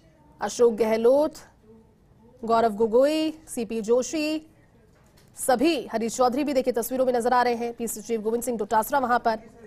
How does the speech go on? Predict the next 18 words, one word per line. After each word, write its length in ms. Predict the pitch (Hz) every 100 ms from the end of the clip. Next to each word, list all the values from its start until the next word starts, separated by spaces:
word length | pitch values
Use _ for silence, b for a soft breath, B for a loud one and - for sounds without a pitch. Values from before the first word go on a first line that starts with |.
| 185 - - - - - - -
और 80 | 220
तस्वीर 360 | 233 226 285
आ 80 | 294
चुकी 280 | 254 277 285
है 200 | 240 - -
First 200 | 220 233
on 100 | 226
First 280 | 254 247
India 300 | 254 233 233
हार 260 | 226 226 220
पर 180 | 220 208
मंथन। 420 | 214 220 247 277
विधानसभा 540 | 220 214 233 233 240
चुनावों 340 | 233 226 220 269
में 100 | 247
जो 100 | 226
हार 260 | - 247
हुई, 320 | 277 302 285